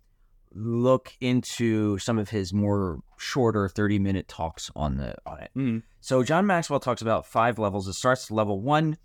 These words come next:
Speaker 1: is positional. If you're a leader, you're a leader because you have the title. And it's not a strong leadership position to be.
Speaker 2: Yeah.
Speaker 1: People are only going to do as much as they need to and not more.
Speaker 2: Yeah.
Speaker 1: And that doesn't, that's not, like, inspirational leadership, as some people might call it.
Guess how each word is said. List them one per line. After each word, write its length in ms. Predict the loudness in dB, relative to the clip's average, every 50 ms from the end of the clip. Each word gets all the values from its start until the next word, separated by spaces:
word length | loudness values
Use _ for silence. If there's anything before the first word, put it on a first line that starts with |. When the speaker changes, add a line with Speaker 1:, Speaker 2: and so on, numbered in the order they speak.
| _ _ _ -8
Speaker 1:
is 160 | -6 -6 -6
positional. 540 | -6 -6 -6 -4 -4 -4 -4 -4 -4 -4 -4
If 80 | -4
you're 140 | -2 0 0
a 40 | 2
leader, 300 | 2 0 0 2 2 2
you're 160 | 2 2 0 0
a 40 |
leader 180 | 0 0 0 0
because 280 | -2 -4 -4 -6 -4 -4
you 80 | -4 -6
have 320 | -6 -6 -4 -2 -2 -4
the 240 | -4 _ _ _ -6
title. 360 | -2 -2 -2 -2 -2 -8 -10 _ _ _ _ _ _ _ _ -20 -20 _ _ _ -2
And 340 | 0 2 2 2 2 0 -2
it's 220 | -4 -6 -6 -2
not 180 | 0 2 2 2
a 60 | 2
strong 380 | -2 -4 -2 0 0 0 0 0
leadership 380 | -2 -2 -4 -6 -8 -10 -10 -8
position 340 | -8 -6 -6 -6 -4 -4
to 80 | -4 -4
be. 80 | -2 0
Speaker 2:
Yeah. 220 | 0 0 0 -2
Speaker 1:
People 240 | -4 -4 -2 -2 -2
are 100 | -2 -2
only 280 | 0 0 0 2 0 0
going 200 | 2 0 0 0
to 60 | -4
do 380 | -6 -6 -2 -2 0 0 -2 -2 -6 _ _ 0
as 400 | 2 4 4 4 2 0 -2 -2
much 360 | -2 0 2 0 0 -2 -2
as 140 | -6 -6 -4
they 160 | -2 -2 0
need 320 | 0 0 0 -2 -2 -4 -8
to 460 | -8 -6 -4 -2 0 0 -2 -2 -4 _ _ _ _ _ _ _ _ _ _ -6
and 160 | -4 -2 -2
not 200 | -2 -4 -4 -6
more. 260 | -8 -8 -10 -12 -20 -20 -20 _ -20 -8 -2
Speaker 2:
Yeah. 280 | 2 2 4 4 2 0
Speaker 1:
And 180 | -2 -2 0 2
that 180 | 2 2 2 2
doesn't, 380 | 0 0 0 0 -2 -4 -2
that's 180 | -4 -4 -2 2
not, 220 | 4 4 4 4
like, 220 | 4 2 0 0 0
inspirational 800 | -2 -2 -2 -4 -4 -4 -2 -2 -2 -4 -4 -2 -2 -2 -2 0
leadership, 680 | -2 0 0 -2 -2 -2 -2 -2 0 0 0 -2 -2
as 140 | -4 -4 -2
some 140 | -2 -2 0
people 240 | 0 -2 -2 0 0
might 180 | 0 0 -2 -4
call 220 | -6 -6 -6 -6
it. 80 | -6 -8